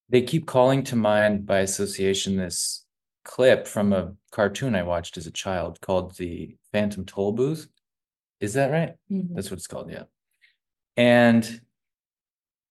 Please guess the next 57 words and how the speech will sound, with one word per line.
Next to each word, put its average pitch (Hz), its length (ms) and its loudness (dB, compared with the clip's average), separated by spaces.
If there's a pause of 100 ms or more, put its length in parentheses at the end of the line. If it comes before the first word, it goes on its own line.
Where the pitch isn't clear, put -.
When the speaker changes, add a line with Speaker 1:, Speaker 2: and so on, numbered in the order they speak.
(1500)
Speaker 1:
it's - 260 -2
the 123 60 -6
trivium 143 580 2
terrible. 120 680 4 (280)
They 123 140 4
get 143 180 0
to 139 120 -2
this 120 160 0
point 117 360 2
in 107 100 2
their 101 100 4
journey 104 420 0
where 101 140 2
they 196 120 0
need 202 200 -2
to, - 120 -12
you - 60 -2
know, 107 100 2
they 95 120 2
face 110 320 0
a 104 40 -6
series 104 360 -2
of 92 100 -12
challenges 104 680 2
and 101 80 2
they 98 60 2
have 98 140 -2
to - 80 -10
overcome 104 480 -2
these 104 200 -4
hurdles 104 440 0
to - 100 -12
get 98 280 -2
to - 140 -14
the, 92 100 -2 (120)
whatever 98 240 2
they're 95 120 -2
going 98 280 -2
to. 98 140 -2
I 98 60 0
can't - 160 -2
even 92 80 -2
remember 190 240 -2
what 190 100 -2
they're - 100 -8
going 95 240 -2
to. 87 260 -8 (600)
And 117 100 2
they 117 100 4
get 117 160 2
to 131 100 -4
this 113 160 -4
guy 107 400 4
with, 101 160 0
like, 104 100 -4
a 95 60 -4
mystery 95 760 -2